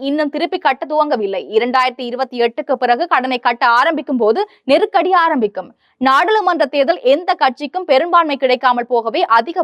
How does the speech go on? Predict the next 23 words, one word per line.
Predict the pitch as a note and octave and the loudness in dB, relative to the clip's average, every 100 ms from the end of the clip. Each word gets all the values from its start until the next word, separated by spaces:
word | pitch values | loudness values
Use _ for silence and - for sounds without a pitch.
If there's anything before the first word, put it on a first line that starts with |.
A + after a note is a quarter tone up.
| A#3 | 2
வாய்ப்புகள் | B3+ E4 D#4 D#4+ | 2 0 -6 -6
இருக்கின்றன. | C#4 G#3 G3+ - - _ _ C4 | -8 -12 -10 -10 -10 _ _ 0
இதையெல்லாம் | C#4 D#4 D4 E4+ G4+ E4 | 4 4 4 2 2 -2
புதிய | D4+ D#4 | -4 -2
ஜனாதிபதி | C#4+ C#4+ D4+ D4 D#4 C#4+ | 2 2 2 -4 -4 0
சமாளிக்க | C4 F4 F4+ D#4+ B3+ | 2 2 0 -4 -2
வேண்டும் | C4 A#3+ A#3+ | -4 -4 -6
என்கிறார் | A#3+ B3+ F4+ - | -2 0 0 0
தனபாலசிங்கம். | E4+ A#3 B3+ F4+ A#3+ - _ _ _ - F#4+ | 2 2 0 -6 -10 -12 _ _ _ -2 0
இந்த | G#4+ F#4 | 2 2
தேர்தல் | F4+ G#4+ G#4+ C#4+ | 4 4 4 4
ராஜபக்சகளின் | D4 E4 D#4+ - D4 C#4 F#4 F#4+ | 2 0 -4 -4 -4 -4 -4 2
சார்பில் | C4+ C4 F#4 D#4+ | 4 4 2 2
நாமல் | C4+ F4 D4+ | 4 4 2
ராஜபக்ச | C4+ C4+ B3 - B3 | 0 0 -6 -10 0
போட்டியிடுகிறார். | D4 C4 C4+ G#3+ G3+ E3+ - | 2 2 -2 -4 -2 -2 0
தேர்தலுக்கு | A#3 A#3+ B3+ A#3+ G#3+ | 0 2 2 0 -2
பிறகு | A#3+ B3 C#4 | -2 0 2
ராஜபக்ச | A#3 C4+ C#4+ D#4+ C#4+ C4 | 4 2 -2 -8 -6 -2
குடும்பத்தினரின் | C4+ C#4 C4 A#3+ D4+ A4+ _ _ B3+ | -2 -2 0 0 0 -2 _ _ 0
அரசியல் | C#4 F4+ F4+ C4+ C#4 | 2 0 -2 0 2
எதிர்காலம் | C#4+ C#4+ B3+ D#4+ C4+ | 0 2 4 2 0
என்னவாகும் | D#4 F#4 D4+ A#3 - | -2 0 2 0 -4